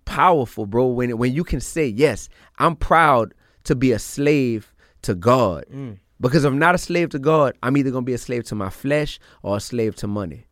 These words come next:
Speaker 2: Mm.
Speaker 1: People don't think about life like that. And everybody wants, everybody, bro, it's a red flag for me when people care about how I got to be successful more than they care about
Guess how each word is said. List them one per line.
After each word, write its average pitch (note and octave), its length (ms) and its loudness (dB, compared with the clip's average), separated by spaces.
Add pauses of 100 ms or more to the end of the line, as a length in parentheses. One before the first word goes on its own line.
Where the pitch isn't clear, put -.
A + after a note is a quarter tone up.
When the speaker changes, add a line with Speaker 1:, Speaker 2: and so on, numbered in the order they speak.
(120)
Speaker 2:
Mm. B2+ 220 -14 (640)
Speaker 1:
People D#3 240 4
don't C3+ 160 0
think C3+ 160 0
about A#2 240 0
life A2+ 240 -2
like F2+ 240 -10
that. - 240 -16
And B2+ 300 0 (420)
everybody F3 480 4
wants, D#3 380 -2
everybody, F#3 420 2
bro, C#3+ 260 -4 (320)
it's - 200 0
a E3 60 4
red F#3+ 340 6
flag F#3+ 400 4
for - 180 -6
me D3+ 220 -2
when A#2+ 180 -6
people C3+ 320 -4
care D3+ 400 0
about A2+ 520 0 (880)
how F3+ 420 6
I C3 160 2
got C#3+ 240 0
to C#3+ 100 -6
be C3+ 140 -2
successful D#3+ 840 -4 (280)
more C#3+ 340 4
than C3 160 -2
they B2+ 140 2
care B2+ 320 0
about A2 400 -2